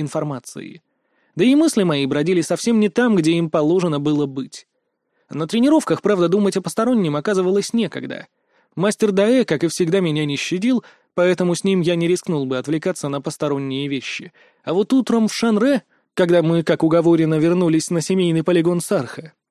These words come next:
я на тренировке закономерно схлопотал от Терри, а потом и от мастера Скарда, после чего был вынужден собраться,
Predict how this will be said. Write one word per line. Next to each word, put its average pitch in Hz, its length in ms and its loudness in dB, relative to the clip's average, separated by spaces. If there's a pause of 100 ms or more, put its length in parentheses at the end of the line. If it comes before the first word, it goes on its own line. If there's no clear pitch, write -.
я 220 280 2
на 285 120 4
тренировке 262 500 4
закономерно 220 580 4
схлопотал 214 520 0
от 180 180 -2
Терри, 131 340 -2 (260)
а - 100 -2
потом 160 400 0
и 202 40 2
от 202 120 -4
мастера 160 360 -2
Скарда, 127 520 -8 (300)
после 156 260 -2
чего 165 280 0
был 160 200 2
вынужден 151 420 0
собраться, 143 640 -4